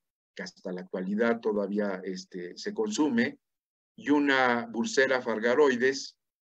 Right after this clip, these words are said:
eh, del matorral xerófilo de una zona semidesértica. También la biznaga de barril de acitrón, también la colectaron en Querétaro, casi, eh,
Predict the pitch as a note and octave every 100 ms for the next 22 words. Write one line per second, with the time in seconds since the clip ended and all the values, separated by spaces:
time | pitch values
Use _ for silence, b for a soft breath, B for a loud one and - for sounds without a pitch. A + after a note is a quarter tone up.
0 | _ _ _ - A#2+ G#2+ G2+ G2+ G2 G2+
1 | G2+ G2+ G#2 A2+ A2+ A#2 - A2 B2+ A#2+
2 | A#2+ A2 A2+ A2+ F#2+ G2+ G2+ - G2+ F#2+
3 | G2 G2+ F#2+ F2+ F2+ - - E2+ - _
4 | - - - _ _ _ _ _ _ _
5 | _ _ _ - G#2+ B2 C#3 C#3 - _
6 | _ _ _ _ _ _ - G#2 G#2 G#2+
7 | B2+ B2+ A#2 G#2 G#2 G#2 C3+ D3+ F#3+ _
8 | _ _ _ - G3 F#3 G#3+ - - C#3+
9 | F#3 - _ _ _ _ _ G#2 G2 G#2+
10 | A2+ A2+ A#2 A#2 B2 A#2+ A#2 A2+ G#2+ B2+
11 | D3 C3+ B2 D3+ - _ _ _ _ -
12 | - G#3 G#3 F#3+ - - - _ _ _
13 | _ - - G2+ F#2 F2+